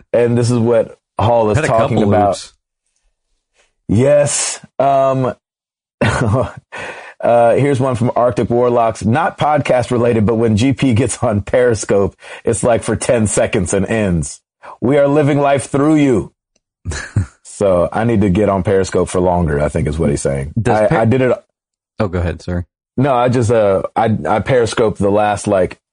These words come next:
Speaker 1: the last little bit of being on stage and with the confetti flying all over the place and singing and stuff. And it was really
Speaker 2: Nice.
Speaker 1: fun, but it was really fast. So I, I'll give him that.
Speaker 2: D-, does that archive video when you're done?
Speaker 1: Only for a day.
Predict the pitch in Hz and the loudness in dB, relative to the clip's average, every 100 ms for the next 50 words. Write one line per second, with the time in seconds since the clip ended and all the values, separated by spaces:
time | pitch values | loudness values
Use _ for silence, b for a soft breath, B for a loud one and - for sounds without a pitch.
0 | - 107 110 107 110 107 92 104 90 90 | -4 0 0 0 0 0 2 2 2 0
1 | 98 90 85 - 101 95 92 80 82 85 | 0 0 -4 0 2 2 2 0 0 0
2 | 87 - 76 82 - 107 95 87 98 90 | 0 -2 -4 -6 -2 0 0 -2 -2 -2
3 | 85 90 90 90 82 78 90 85 78 78 | 0 0 0 0 -2 -2 0 0 -2 -6
4 | - 95 90 80 76 - 76 69 64 64 | -4 -2 -2 -2 -6 -4 -6 -4 -6 -6
5 | - _ B B B - 95 123 117 85 | -10 _ B B B -2 0 2 2 0
6 | 110 104 110 127 120 104 117 95 78 78 | 0 0 2 2 2 0 2 2 0 -2
7 | - - - _ _ _ _ _ _ _ | -4 -10 -18 _ _ _ _ _ _ _
8 | _ - 80 78 85 - 95 90 85 80 | _ -6 -2 0 0 0 0 2 0 -2
9 | 67 - _ _ 117 120 120 123 107 131 | -4 -6 _ _ -2 -2 0 -2 0 -2
10 | - 98 101 - 104 104 98 92 95 104 | 0 -2 -4 -2 -2 -2 -4 -8 -6 -2
11 | 101 101 101 90 87 95 98 98 _ _ | -2 0 -2 -2 -2 -2 -4 -6 _ _
12 | _ _ B B - 165 202 202 170 139 | _ _ B B -2 0 2 2 2 2
13 | 101 139 131 - | 4 2 2 -2